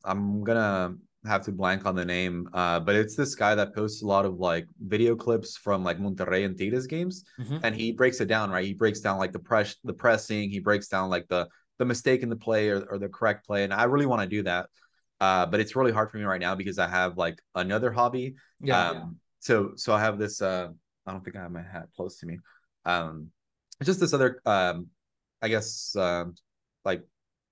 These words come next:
Speaker 1: brand, I guess you could call it, like, Shinsekai Collective. Um, so for them, like, we, like, well, f-, for me, I do, like, YouTube videos, like, we do, um, we do a story, but I don't know if you heard of Chat G P T. Uh, it's like an
Speaker 2: Mm-mm.
Speaker 1: A I bot.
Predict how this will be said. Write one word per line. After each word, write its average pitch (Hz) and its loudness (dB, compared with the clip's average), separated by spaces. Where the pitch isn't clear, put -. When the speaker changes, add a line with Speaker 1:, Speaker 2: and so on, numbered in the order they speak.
Speaker 1:
brand, 131 0
I 165 -4
guess 160 -6
you 156 -6
could 156 -8
call 151 2
it, 139 2
like, 104 -2
Shinsekai 127 -4
Collective. 131 -2
Um, 87 0
so 110 2
for 113 -2
them, 113 4
like, 98 -2
we, 104 -4
like, 95 0
well, 92 -4
f-, 90 -10
for 98 -6
me, 98 -2
I 90 2
do, 101 -2
like, 87 -2
YouTube 104 -4
videos, 95 0
like, 85 -4
we 92 -4
do, 92 0
um, 95 2
we 104 0
do 117 4
a 101 4
story, 110 0
but 95 -2
I 107 -4
don't 117 -2
know 110 -6
if 98 -10
you 98 -10
heard 101 -4
of 95 -8
Chat - -4
G 104 -8
P 104 -6
T. 110 -8
Uh, 85 -2
it's - -12
like - -2
an 98 -6
Speaker 2:
Mm-mm. 95 -4
Speaker 1:
A - 2
I 95 2
bot. 113 2